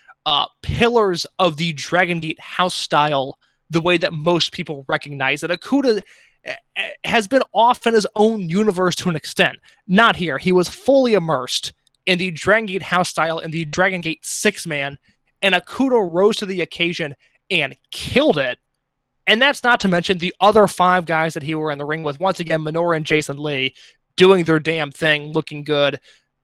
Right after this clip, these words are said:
Minoru once again gets the pin and a main event on a televised show, which I think is worth noting.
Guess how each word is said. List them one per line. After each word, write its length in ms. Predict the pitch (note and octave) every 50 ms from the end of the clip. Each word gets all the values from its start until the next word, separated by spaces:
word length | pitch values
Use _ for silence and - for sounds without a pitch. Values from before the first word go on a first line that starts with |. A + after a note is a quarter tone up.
| _ _ _ -
Minoru 420 | E3 D#3+ E3+ F#3 G3+ A3 G#3+ F3 D3
once 220 | E3 G#3 A3 -
again 240 | A#3 G3 G#3+ G#3+ G3
gets 200 | E3+ F3 D#3+ -
the 140 | - E3+ D#3
pin 440 | _ - - - F#3+ G#3+ A3+ A3+ -
and 140 | - E3 D#3
a 100 | D3+ D#3
main 280 | D#3 D3 D#3+ F3+ G3 G3
event 260 | E3+ D#3 F3 F3 - -
on 100 | D#3+ D3
a 80 | D3
televised 520 | - - E3+ E3 D#3+ D#3+ D3 C3 C3 C#3+ -
show, 300 | - - - A3 B3 C4+
which 240 | B3 A#3 A3 -
I 80 | G3+ F#3+
think 220 | F3 - F#3 F3
is 120 | F#3 E3+ -
worth 240 | E3 E3 E3 - -
noting. 420 | D#3+ D#3+ D#3 D#3 D#3 D3+ D3 D3